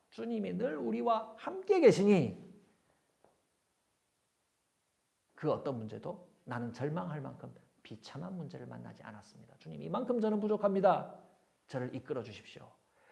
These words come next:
라고 주님을 만나는 삶이, 여러분, 그게 예배예요.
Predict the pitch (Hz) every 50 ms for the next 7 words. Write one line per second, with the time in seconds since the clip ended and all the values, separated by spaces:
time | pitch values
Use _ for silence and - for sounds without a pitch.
0 | - - - - 120 135 139 156 143 190 202 220 240 262 311 - - - - -
1 | - - 208 233 220 214 190 185 170 151 156 190 247 277 269 240 220 208 185 -
2 | 151 143 135 170 220 285 349 - - - - - - - - _ _ - - 135
3 | 135 120 - 170 170 311 262 143 131 139 135 - 185 180 135 117 110 110 110 110
4 | 90 -